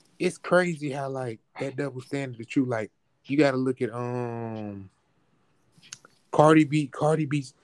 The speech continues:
go-, went on live saying she gonna take, she gonna take niggas. Um, she, she could take any nigga girl.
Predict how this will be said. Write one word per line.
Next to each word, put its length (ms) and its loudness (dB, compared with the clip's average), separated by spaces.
go-, 120 0
went 200 4
on 120 0
live 320 4
saying 340 -6
she 140 -8
gonna 140 -6
take, 320 0
she 160 -2
gonna 200 -8
take 260 -2
niggas. 540 -4
Um, 260 -6
she, 220 -2
she 120 -4
could 120 -6
take 220 2
any 200 -2
nigga 300 -2
girl. 500 0